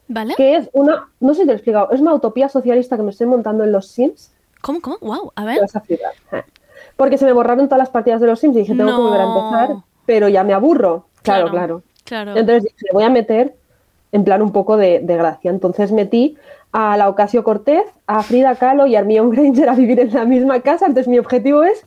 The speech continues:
Speaker 2: que no trabajen, que vivan de la autoproducción. Entonces es la utopía socialista en el que estoy montando y cuando la vaya desarrollando, pues te-, un día vendré aquí y te diré, "Esto es lo que ha pasado con mi experimento social".
Speaker 1: Un momento, esto, em, se lo contaremos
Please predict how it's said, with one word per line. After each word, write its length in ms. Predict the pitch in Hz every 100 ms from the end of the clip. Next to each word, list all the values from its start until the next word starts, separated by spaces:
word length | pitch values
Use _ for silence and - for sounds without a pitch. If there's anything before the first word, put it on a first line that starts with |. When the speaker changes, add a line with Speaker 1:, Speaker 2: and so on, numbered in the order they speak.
| _
Speaker 2:
que 100 | - 254
no 120 | 254
trabajen, 580 | 269 208 196 - 202 226
que 140 | 262
vivan 260 | 254 302 330
de 80 |
la 80 | 247
autoproducción. 960 | 226 233 208 220 220 - - 240 220 247 _ _ _ _ - - - -
Entonces 320 | 294 254 269
es 40 | 262
la 100 | 285
utopía 400 | 311 254 254 247
socialista 720 | 311 269 254 247 294 - 302 480
en 220 | 277 233
el 160 | 226
que 80 | 214
estoy 220 | 233 233
montando 540 | 247 277 269 294 302 392 - - - -
y 100 | 262
cuando 320 | 277 247 240
la 100 | 233
vaya 180 | 233 262
desarrollando, 800 | 285 294 262 262 269 294 311 370
pues 300 | 220 208 _ _ _ _ -
te-, 120 | 247
un 160 | 226 262
día 140 | 277
vendré 220 | 269 269 285
aquí 160 | 285
y 60 | 370
te 100 | 285
diré, 300 | 220 196 -
"Esto 240 | - 320 349
es 60 |
lo 100 | 302
que 60 | 254
ha 60 | 254
pasado 260 | 262 320
con 100 | 277
mi 60 | 226
experimento 400 | 214 214 202 196
social". 260 | 196 - 247
Speaker 1:
Un 40 |
momento, 520 | 247 285 226 214 214 -
esto, 480 | 247 220 - 277 349 403
em, 680 | 247 233 220 214 208 208 208
se 140 | -
lo 120 | 220 214
contaremos 840 | 220 220 220 233 269 320 330